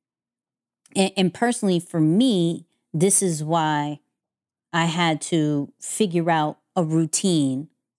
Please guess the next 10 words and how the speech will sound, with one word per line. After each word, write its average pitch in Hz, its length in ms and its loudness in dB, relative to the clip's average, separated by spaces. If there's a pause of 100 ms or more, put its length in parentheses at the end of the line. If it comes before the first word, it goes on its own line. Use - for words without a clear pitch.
(340)
for 170 120 2
myself. 143 760 -2
This 175 200 2
is 170 160 -2
why 156 260 0
I 170 100 0
had 165 300 -2
to 147 380 -2 (500)
tap 175 320 0
into 156 840 0